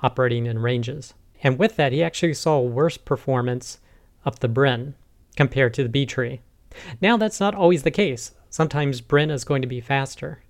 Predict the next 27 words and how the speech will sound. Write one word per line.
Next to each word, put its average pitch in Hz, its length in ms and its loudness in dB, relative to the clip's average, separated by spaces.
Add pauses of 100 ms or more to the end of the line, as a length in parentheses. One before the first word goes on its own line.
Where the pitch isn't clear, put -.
(220)
But 165 160 4
I 165 120 2
think 180 220 2
the 139 100 4
reason 196 480 2
this 135 180 -2
is 147 100 2
slower 135 360 2
is 170 220 -4
because 160 400 0
it 175 100 0
has 139 200 -4
to 139 180 -2
go 131 260 0
to 127 120 0
the 120 100 -8
heap. 139 420 -4 (380)
The - 80 -4
B 175 200 4
tree 156 220 2
index 151 380 -2
up 135 160 -4
here, 143 460 4 (320)
looking 147 260 2
at 131 220 -2
the 127 100 2
sorted, 127 580 0